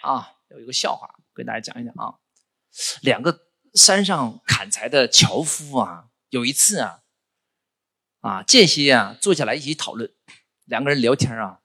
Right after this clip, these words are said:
这两个砍柴的樵夫就聊：“哎，你说皇帝是什么样的生活呢？”啊，这两个就聊：“皇帝啊，应该住什么样的？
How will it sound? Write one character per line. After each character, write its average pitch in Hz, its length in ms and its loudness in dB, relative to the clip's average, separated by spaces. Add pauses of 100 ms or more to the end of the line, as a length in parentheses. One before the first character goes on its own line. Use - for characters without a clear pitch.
(280)
这 143 100 -2
两 123 140 -2
个 117 80 -2
砍 113 240 -4
柴 110 120 -8
的 117 80 -6
樵 107 200 -6
夫 107 100 -16
就 107 80 -10
聊 92 340 -12 (800)
：“哎， - 160 0
你 196 180 4
说 180 440 -4 (600)
皇 117 520 2
帝 330 160 6
是 - 120 6
什 - 140 0
么 113 80 -6
样 107 80 -2
的 101 80 -8
生 - 220 4
活 - 240 -14
呢？” - 80 -20 (800)
啊， - 80 -10
这 147 120 2
两 110 160 0
个 117 60 -8
就 123 60 -8
聊 101 300 -8 (280)
：“皇 - 340 -6
帝 202 200 -14
啊， 95 120 -14
应 117 100 -14
该 110 120 -6
住 120 220 -10
什 95 120 -8
么 95 60 -20
样 92 160 -20
的？ 87 100 -20